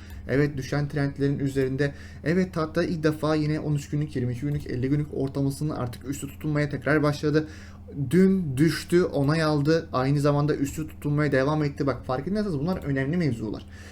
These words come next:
Yani bu tahta pazartesi ve salı günleri gidip de iki yüz yirmi beşlere düşüp de oradan dönmesi tesadüfi değil. Kimse bu tabiri caizse, e, rüyasında görmüyor bu fiyatları. Yani öyle söyleyeyim. İki yüz yirmi beş lira demek elli günlük hareketli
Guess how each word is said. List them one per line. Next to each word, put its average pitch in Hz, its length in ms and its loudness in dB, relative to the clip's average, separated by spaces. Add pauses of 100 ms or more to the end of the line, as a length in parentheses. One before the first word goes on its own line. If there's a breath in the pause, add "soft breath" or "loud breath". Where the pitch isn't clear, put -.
(140 loud breath)
Yani 156 280 0
bu 202 100 -2
tahta 202 400 0
pazartesi 185 600 0
ve 202 60 0
salı 185 300 0
günleri 175 360 0
gidip 160 280 0
de 156 160 2 (320 loud breath)
iki - 320 -4
yüz 175 280 2
yirmi 170 300 2
beşlere 170 520 0
düşüp 143 420 -2
de 143 180 4 (280 loud breath)
oradan 160 460 4
dönmesi 185 440 2
tesadüfi 175 640 0
değil. 180 220 2
Kimse 156 460 -2
bu 165 240 0
tabiri 151 420 2
caizse, 156 480 2 (300 loud breath)
e, 135 100 2
rüyasında 175 640 2
görmüyor 170 380 4
bu 127 40 0
fiyatları. 120 560 -2
Yani 120 220 -2
öyle 156 220 4
söyleyeyim. 127 320 -2
İki - 220 -4
yüz 165 100 0
yirmi 196 200 0
beş - 260 -6
lira 143 300 4 (320 loud breath)
demek 160 460 2
elli 160 280 4
günlük 151 280 2
hareketli 123 600 0